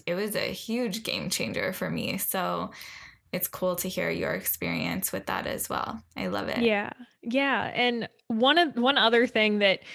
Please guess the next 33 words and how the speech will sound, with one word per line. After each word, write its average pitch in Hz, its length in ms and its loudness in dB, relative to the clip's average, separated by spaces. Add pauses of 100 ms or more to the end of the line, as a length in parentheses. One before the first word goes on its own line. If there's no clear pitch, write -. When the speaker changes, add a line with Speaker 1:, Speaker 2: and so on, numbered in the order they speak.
(220)
Speaker 2:
this 269 200 4
is 277 140 0
one 247 140 4
of 240 80 6
those 208 180 4
things 190 340 2
that 185 300 4
it 208 160 4
sounds 196 580 4
so 190 200 4
simple 175 480 2
to 196 100 0
say 170 240 4
out 170 180 4
loud, 165 380 2
but 175 100 4
it - 80 4
was 180 220 0
obviously 175 520 2
way 165 260 2
more 170 180 2
complicated 180 640 2
underneath, 170 800 0
was 180 400 4 (320)
I 196 140 6
just 214 380 0
started 277 520 4 (240)
acting 170 680 2 (340)
like 185 320 4
I 180 160 6
wanted 165 560 2 (140)
to 180 160 -2 (100)
be, 226 420 -2